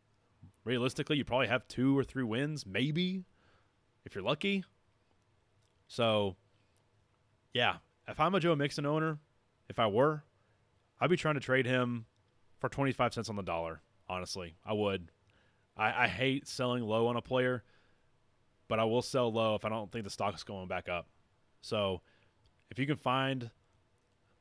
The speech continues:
you know, if there's a Bengals fan in your league, or if you just got, know somebody that's high on Joe Mixon in your league that wants to se-, that wants to buy low on him,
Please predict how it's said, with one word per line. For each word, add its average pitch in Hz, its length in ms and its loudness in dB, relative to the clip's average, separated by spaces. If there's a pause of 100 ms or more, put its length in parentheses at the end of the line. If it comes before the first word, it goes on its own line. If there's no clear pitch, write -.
you 101 60 -8
know, 101 240 -4 (920)
if - 80 -20
there's 120 140 0
a 135 40 -2
Bengals 135 340 0
fan 139 240 0
in 139 40 0
your 139 140 2
league, 147 400 0 (800)
or 92 180 -2
if 92 80 -6
you 113 160 -4
just 123 180 -6
got, 110 180 -4
know 123 200 2
somebody 127 260 -2
that's 113 140 -2
high 127 380 4
on 123 160 -2
Joe 127 160 0
Mixon 135 340 -4
in 135 60 -6
your 135 120 -2
league 139 380 0 (540)
that 98 100 -6
wants 117 200 -4
to 123 100 -6
se-, 110 260 -6
that 117 100 -8
wants 113 200 -6
to 120 60 -8
buy 123 180 2
low 131 260 2
on 139 180 0
him, 147 140 -4